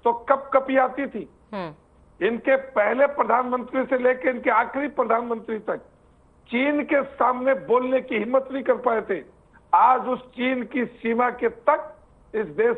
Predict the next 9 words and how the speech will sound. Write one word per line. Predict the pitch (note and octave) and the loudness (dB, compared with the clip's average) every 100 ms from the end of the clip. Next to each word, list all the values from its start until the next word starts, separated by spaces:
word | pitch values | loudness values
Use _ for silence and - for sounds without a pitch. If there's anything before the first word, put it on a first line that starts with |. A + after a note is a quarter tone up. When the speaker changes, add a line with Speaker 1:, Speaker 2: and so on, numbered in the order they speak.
| - | -2
Speaker 1:
के | G#3 | -4
प्रधानमंत्री | - G3+ A3+ A#3 G3 G#3 - B3 | -2 2 2 2 -4 -8 -6 -2
ने | C#4+ D4+ - - _ B2+ | 0 0 -6 -20 _ -4
लाखों | E3 A#3+ - D#4+ | 2 2 4 2
करोड़ | - B3 B3 | 2 0 0
रुपए | A3+ A3+ | 0 -2
लगाकर | G#3+ G3+ A3+ A#3+ C#4 C#4+ - - _ - | 0 2 0 0 0 -2 -4 -20 _ -6
रोड | E3 A#3+ A#3 | 0 0 0
से | - C#4 D4 - | 0 0 0 -10